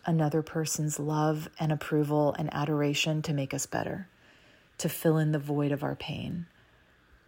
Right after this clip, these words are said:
But of course, healing doesn't work this way. No one else's love can quote unquote fix us. This is one of the big paradoxes of the human condition. We are creatures of connection. We need connection with others.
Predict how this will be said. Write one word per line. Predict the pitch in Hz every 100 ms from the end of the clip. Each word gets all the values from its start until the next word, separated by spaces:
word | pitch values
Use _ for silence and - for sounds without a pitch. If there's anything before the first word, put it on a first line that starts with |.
| _
But | - 170
of | 160 -
course, | - 185 185
healing | - 185 170 165
doesn't | 160 156 -
work | 143 -
this | 147 - -
way. | 120 175 170 _ _ - _ _ _
No | 170 170
one | 180
else's | 175 175 165 160 151
love | 151 156 151 147 -
can | - 160
quote | - - 151
unquote | 151 147 147 -
fix | - 139 - -
us. | 185 190 - - - _ _ _ _ _ _ _
This | 170 165
is | 170
one | 175
of | 170 156
the |
big | 139 143 156 160 160
paradoxes | - 165 151 143 135 - 131 - - -
of | - 143
the |
human | 143 143 135 139
condition. | 139 135 139 143 143 - - - - - - _ _
We | - 175 170
are | 160
creatures | - - 190 185 208 185
of | 175
connection. | - 160 151 - 165 160
We | 151
need | 143 143 156 170 -
connection | - 170 165 - 165
with | 165
others. | - 160 175 175 175 -